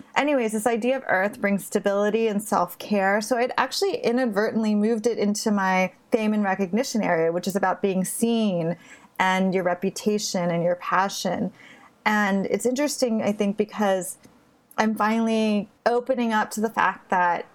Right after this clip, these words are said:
being seen is healing for me. So being seen and activating my Li fire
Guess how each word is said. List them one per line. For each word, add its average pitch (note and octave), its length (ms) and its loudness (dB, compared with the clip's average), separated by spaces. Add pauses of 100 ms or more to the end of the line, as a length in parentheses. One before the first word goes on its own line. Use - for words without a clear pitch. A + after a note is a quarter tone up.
(200)
being B3 320 0
seen B3 400 0
is G3 160 -2
healing C4 420 0
for G3+ 160 -2
me. D3+ 200 -4
So G3 560 0 (760)
being C4+ 440 2
seen A3 680 0
and F#3+ 380 -2
activating G3 920 0
my F#3+ 280 0
Li G3+ 520 0
fire F#3 800 2